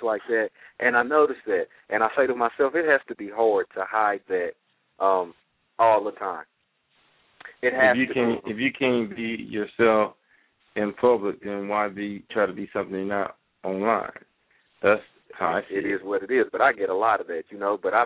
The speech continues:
Speaker 1: pull them out of there. Well, I mean, you know, Seneca knows I pull them out of their comfort zone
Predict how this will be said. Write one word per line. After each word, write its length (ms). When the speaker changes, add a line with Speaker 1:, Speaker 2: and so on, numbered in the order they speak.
Speaker 1:
pull 140
them 140
out 160
of 60
there. 140
Well, 120
I 100
mean, 240
you 100
know, 80
Seneca 260
knows 280
I 220
pull 100
them 140
out 120
of 60
their 80
comfort 400
zone 180